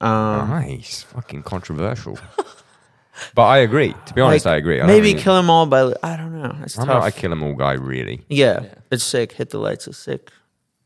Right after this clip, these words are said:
Speaker 1: A lot of sick songs there. Um, but number one, I would also maybe put Ride the Lightning at four. So Master Justice and Black.
Speaker 2: Yeah,
Speaker 1: Kind of
Speaker 2: this
Speaker 1: like
Speaker 2: is,
Speaker 1: those
Speaker 2: this
Speaker 1: top,
Speaker 2: is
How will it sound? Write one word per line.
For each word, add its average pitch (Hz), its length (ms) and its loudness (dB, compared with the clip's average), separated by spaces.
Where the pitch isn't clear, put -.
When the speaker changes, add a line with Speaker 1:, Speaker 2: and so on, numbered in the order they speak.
Speaker 1:
A - 40 -12
lot 123 100 -6
of 131 60 -12
sick - 160 -16
songs - 380 -18
there. - 160 -20
Um, 120 400 0
but 131 100 2
number 147 380 2
one, 123 480 -2
I 139 80 4
would 135 100 6
also 147 260 2
maybe 135 320 -2
put 123 200 -4
Ride 120 260 2
the - 60 -10
Lightning 117 360 -2
at - 140 -8
four. 117 640 -2
So 127 240 -2
Master 127 420 -2
Justice 120 440 -2
and 120 160 -14
Black. 120 440 -6
Speaker 2:
Yeah, 73 240 -2
Speaker 1:
Kind 117 140 2
of 123 40 -4
Speaker 2:
this - 80 -2
Speaker 1:
like 123 140 -2
Speaker 2:
is, 87 80 -6
Speaker 1:
those 123 220 -2
Speaker 2:
this 85 60 -8
Speaker 1:
top, 117 180 2
Speaker 2:
is - 100 -14